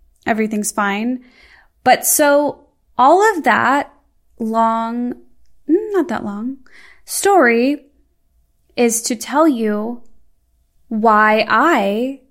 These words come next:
have never learned how to flirt. It's because I met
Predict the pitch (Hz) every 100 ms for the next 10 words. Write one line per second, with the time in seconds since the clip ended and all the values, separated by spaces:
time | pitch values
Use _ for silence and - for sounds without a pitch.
0 | _ _ - 240 208 214 208 214 240 226
1 | 196 196 208 226 - 185 196 - 262 247
2 | - 359 269 - - - - _ _ -
3 | - 294 - 277 - - 381 269 226 233
4 | 240 - - - - - - - - -
5 | - _ _ _ - 254 254 262 285 320
6 | -